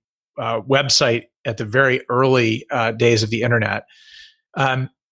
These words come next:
<clears throat> we sold Moviefone to A O L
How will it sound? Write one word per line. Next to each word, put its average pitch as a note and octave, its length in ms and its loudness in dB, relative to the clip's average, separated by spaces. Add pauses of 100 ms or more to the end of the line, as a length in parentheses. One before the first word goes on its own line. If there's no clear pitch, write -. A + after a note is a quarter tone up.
<clears throat> D3+ 300 -4
we C#3+ 120 2
sold G3 320 4
Moviefone C3+ 640 2
to A#2+ 280 0
A B2+ 140 2
O A2 160 2
L A2+ 460 0